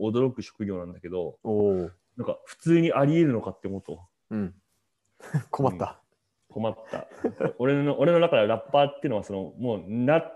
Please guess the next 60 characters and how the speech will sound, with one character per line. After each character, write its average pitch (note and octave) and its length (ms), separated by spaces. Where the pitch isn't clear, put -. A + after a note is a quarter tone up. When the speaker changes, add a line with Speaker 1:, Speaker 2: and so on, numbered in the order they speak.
Speaker 1:
な-、 C3 160
子 - 220
供 D#3+ 140
が D3+ 80
な D#3 60
る D#3 60
っ - 40
て D3 120
言 G2+ 60
い - 20
出 G#2+ 100
し - 40
た F#2 80
ら、 F#2+ 320
Speaker 2:
う A2 40
ん。 G2+ 100
Speaker 1:
そ D3 220
れ F3+ 80
は G3 140
ち G#3+ 120
ょ G#3 40
っ - 200
と G3 60
さ C#3 160
す F3+ 160
が F3+ 120
に F#3+ 220
認 F3+ 240
め G3+ 140
た G3 160
い G3+ 80
け G#3 100
ど F#3 80
ど G#3 280
う - 20
な G#3 120
ん E3+ 120
だ D#3 80
っ D3 140
て A2 80
い D#3 440
う - 60
よ D#3+ 180
う C3 40
な C3+ 80
立 - 140
ち - 120
位 B2 40
置 - 80
で - 80
あ - 20
っ - 100
て - 60
ほ F#2+ 80
し - 60
い G#2 40
ん F#2+ 40
で - 40
す - 60
よ。 D2 60